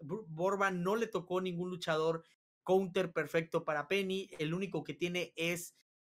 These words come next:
eh, Hércules, que ustedes saben, si Penny no se porta agresiva al momento de intentar conseguir las fuerzas con él,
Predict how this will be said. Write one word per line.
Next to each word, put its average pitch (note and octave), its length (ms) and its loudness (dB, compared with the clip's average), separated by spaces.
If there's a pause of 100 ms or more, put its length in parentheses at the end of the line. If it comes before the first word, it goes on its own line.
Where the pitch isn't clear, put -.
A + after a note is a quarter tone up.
(120)
eh, D3 540 0
Hércules, G3+ 520 4
que D#3+ 160 -2
ustedes F3 380 2
saben, D#3+ 340 2
si E3+ 480 -2
Penny F#3 380 2
no E3 120 0
se E3 140 -2
porta E3 380 0
agresiva C#3+ 560 -2
al C3+ 100 0
momento D#3 440 -2
de D3+ 40 2
intentar C#3+ 520 -2
conseguir C#3+ 400 -6
las C#3 180 -2
fuerzas D#3+ 440 0
con D3+ 220 -6
él, A3 220 4